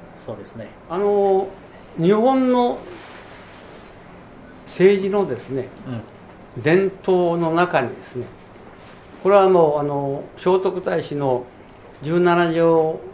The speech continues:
Speaker 2: の憲法ってありますね。
Speaker 1: ああ、十七条憲法ありますね。
Speaker 2: あります。
Speaker 1: はい。
Speaker 2: その中にですね、
Speaker 1: はい。
Speaker 2: えー、大事、大きなことですね。
Speaker 1: はい。
Speaker 2: 大事は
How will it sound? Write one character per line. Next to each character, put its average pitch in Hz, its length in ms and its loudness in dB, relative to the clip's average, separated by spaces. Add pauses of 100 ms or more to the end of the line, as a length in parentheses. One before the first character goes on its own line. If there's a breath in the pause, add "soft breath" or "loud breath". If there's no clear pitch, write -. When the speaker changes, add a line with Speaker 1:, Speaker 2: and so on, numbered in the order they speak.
(100)
Speaker 2:
の 160 160 -2
憲 165 200 0
法 156 260 -2
っ 123 40 -4
て 123 60 -2
あ 117 60 -2
り 117 60 -2
ま - 0 -
す - 0 -
ね。 - 40 -4
Speaker 1:
あ 143 40 -4
あ、 135 40 -6
十 143 60 -4
七 143 40 -2
条 131 40 -2
憲 147 120 -4
法 123 120 -8
あ 127 60 -6
り 131 60 -6
ま 117 100 -6
す - 80 -12
ね。 113 120 -12
Speaker 2:
あ 143 120 -2
り 147 80 0
ま 123 60 -2
す。 - 40 -10
Speaker 1:
は - 40 -14
い。 - 20 -16
Speaker 2:
そ 202 100 4
の 220 60 2
中 220 260 0
に 123 60 -2
で 107 80 -10
す - 100 -14
ね、 123 60 -6
Speaker 1:
は - 60 -14
い。 - 40 -20 (1000 loud breath)
Speaker 2:
え 101 280 -16 (400)
ー、 123 40 -6
大 202 300 6
事、 - 240 -12
大 196 180 2
き 202 100 -2
な 135 80 -2
こ 135 120 -10
と - 100 -12
で - 60 -20
す - 40 -16
ね。 123 100 -14 (120)
Speaker 1:
は 131 120 -2
い。 104 180 -8
Speaker 2:
大 196 320 2
事 139 120 -6
は 147 340 0